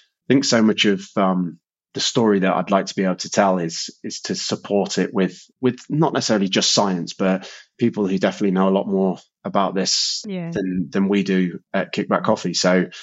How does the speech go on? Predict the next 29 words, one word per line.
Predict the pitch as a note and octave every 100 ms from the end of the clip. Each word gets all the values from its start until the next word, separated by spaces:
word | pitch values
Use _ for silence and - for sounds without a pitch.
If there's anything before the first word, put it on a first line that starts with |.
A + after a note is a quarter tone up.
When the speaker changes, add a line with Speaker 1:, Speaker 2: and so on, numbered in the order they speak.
| - -
Speaker 1:
to | F2+
be | G#2+
able | A2 G#2
to | -
showcase | - G#2+ G#2 - F#2+ F2+
that | -
we | G#2
are | G2 G2
doing | G2 F#2
these | F2+
projects | - F#2 F#2 F2 - - -
and | F#2 F2 F2+ E2+ E2+ - - -
where | A2 G#2
we're | G2
getting | F#2+ F#2
this | F#2 -
information | F#2+ F#2 F#2 F2+ F#2+
from, | F2 G#2 F2 B2 C3+ -
it's | G2+ -
something | G#2 F2+
that | F#2+ -
we |
definitely | F#2+ F#2+ - F#2+
do | F#2+ F#2
want | F#2+ F2 -
to | G2 F#2 F2+ F#2 -
showcase | - G2 F#2+ E2 F2+ - -
and | F#2 F#2
allow | F#2+ F#2+ F#2 F#2